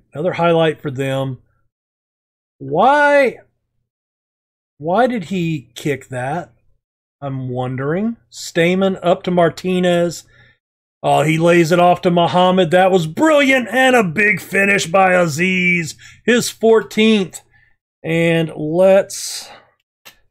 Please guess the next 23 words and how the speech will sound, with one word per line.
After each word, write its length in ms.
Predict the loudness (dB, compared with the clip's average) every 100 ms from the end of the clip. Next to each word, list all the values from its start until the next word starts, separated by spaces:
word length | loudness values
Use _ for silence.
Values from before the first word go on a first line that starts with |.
| _
let's 180 | -14 -6
go 140 | -2
ahead 220 | 0 -2
and 120 | -4
do 260 | -6 -6 -6
another 400 | -8 -6 -6 -8
subbage 680 | -12 -6 -4 -4 -6 -10 -6
here 320 | -2 0 -2
at 280 | -6 -12 -14 _ -8
four 320 | -4 -4 -4
nil. 460 | -6 -8 -8 -10 -16 _ _ _ -20
Let's 140 | -18
pull 260 | -4 2 4
off 240 | 4 2
a 60 | 0
yellow 360 | 2 2 2
card. 520 | 0 -4 -4 -4 -8 -12 _ _ _ _ _ _
We'll 120 | -16
go 180 | -4 -2
with 160 | 0 -4
Sabuni 600 | -6 -8 -4 -2 -2 -2
out 220 | -4 -4
there. 460 | 0 0 0 -6